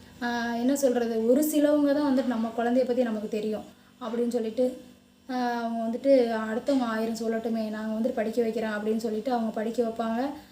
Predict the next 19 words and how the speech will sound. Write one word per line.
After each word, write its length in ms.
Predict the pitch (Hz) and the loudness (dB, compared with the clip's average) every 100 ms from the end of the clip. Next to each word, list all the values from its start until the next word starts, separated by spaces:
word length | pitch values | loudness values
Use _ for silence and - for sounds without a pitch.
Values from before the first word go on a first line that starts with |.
| - - | -20 -8
அந்த 220 | 226 220 | -4 -2
குழந்தைகளோட 600 | 226 226 240 240 233 226 | 0 0 2 2 0 -2
திறமையை 380 | 226 233 240 233 | -2 -2 -2 -2
வந்துட்டு 260 | 226 247 | 0 0
முன்கூட்டி 460 | 233 226 240 240 247 | 0 0 0 0 2
வந்து 200 | 226 233 | 2 0
எடுத்துட்டு 340 | 214 - 240 214 | 0 -2 -4 -2
போவாங்க. 420 | 208 214 214 247 - - - - - | -2 -2 -2 -2 -4 -14 -20 -20 -10
ஆனா 240 | 233 247 | -4 -2
இப்போ 300 | 262 233 247 | 0 -2 -2
வந்து 320 | 226 262 294 | 0 2 2
பார்த்தீங்கன்னாக்க, 680 | 262 262 254 240 233 233 277 302 | 0 0 0 0 -2 -2 0 2
ம், 580 | 240 220 214 202 - | 0 0 -4 -8 -8
ஒரு 120 | 226 240 | -4 -2
சில 400 | 247 233 226 220 | -2 0 -2 -2
குழந்தைங்க 400 | 240 269 302 302 | 0 2 2 2
வந்துட்டு 300 | 254 240 269 | 2 0 0
பண்ற 340 | 240 220 254 262 | -2 -4 -2 -4
தப்புனால 560 | 220 - 240 233 214 | -6 -4 -4 -2 -4